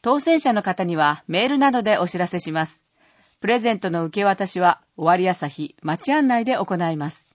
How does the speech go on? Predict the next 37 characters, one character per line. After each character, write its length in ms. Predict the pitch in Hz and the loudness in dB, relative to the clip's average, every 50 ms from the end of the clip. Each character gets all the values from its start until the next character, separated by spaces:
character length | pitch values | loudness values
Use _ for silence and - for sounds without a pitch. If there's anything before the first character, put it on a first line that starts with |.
| _ _ _ _ _ _ _ _ _ _ _ _ _ - _ _ _ _ _ _ _ _ _ | _ _ _ _ _ _ _ _ _ _ _ _ _ -20 _ _ _ _ _ _ _ _ _
プ 80 | _ 196 | _ -2
レ 100 | 202 226 | -2 0
ゼ 140 | 214 226 208 | 0 0 -2
ン 60 | 185 | -2
ト 120 | - 180 | -2 0
は、 280 | 170 170 165 170 170 - - | 2 2 2 2 0 -6 -6
終 100 | - 175 | 4 6
わ 100 | 175 202 | 6 6
り 100 | 214 220 | 6 4
朝 220 | 220 208 - 190 180 | 0 0 0 -4 -6
日 260 | - - 165 156 _ _ | -4 -6 -8 -8 _ _
町 300 | 165 165 180 - - - | -4 -4 -4 -2 0 2
案 160 | 285 294 262 | 2 4 4
内 180 | 220 196 185 180 | 2 0 0 -2
で 100 | 196 220 | -2 -2
も 140 | 196 165 139 | -4 -4 -6
販 240 | - 131 170 208 | -4 -4 -4 2
売 200 | 220 247 240 226 | 4 4 4 4
中。 280 | _ - - 196 - - _ _ _ _ _ _ _ _ _ _ - | _ -4 -4 -4 -4 -6 _ _ _ _ _ _ _ _ _ _ -4
ぜ 160 | 165 233 311 | -2 -2 0
ひ 260 | 302 349 302 - _ _ | 0 -2 -4 -4 _ _
お 60 | 185 | -2
試 220 | 185 190 170 165 175 | 2 2 2 2 0
し 100 | - - | -2 -4
く 80 | - | -4
だ 120 | 151 170 165 | -6 -6 -2
さ 160 | - 170 156 | 0 0 -2
い。 100 | 135 _ _ _ _ _ _ _ _ _ _ _ _ _ _ _ _ | -2 _ _ _ _ _ _ _ _ _ _ _ _ _ _ _ _
終 60 | 202 | 2
わ 100 | 233 285 | 4 4
り 140 | 302 302 302 | 4 2 -2
朝 160 | 285 - 262 | 0 0 -4
日 240 | 220 - 185 165 160 | -2 -2 -6 -6 -2
町 300 | 175 180 190 - - 233 | -2 -2 -2 0 0 2
案 140 | 226 220 190 | 2 2 2
内 160 | 175 160 156 | 0 0 -2
は、 260 | 151 147 147 151 - | 0 -2 -2 -2 -4